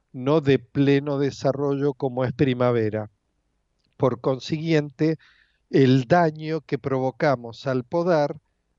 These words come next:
a la planta es el menor daño posible.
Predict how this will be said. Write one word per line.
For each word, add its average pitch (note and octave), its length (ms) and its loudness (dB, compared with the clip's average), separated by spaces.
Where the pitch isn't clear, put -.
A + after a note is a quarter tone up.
a B2 140 -2
la C3 160 0
planta D#3+ 680 -4
es C3 440 -6
el A#2+ 260 0
menor C3 500 -4
daño C3 440 0
posible. G#2+ 720 -8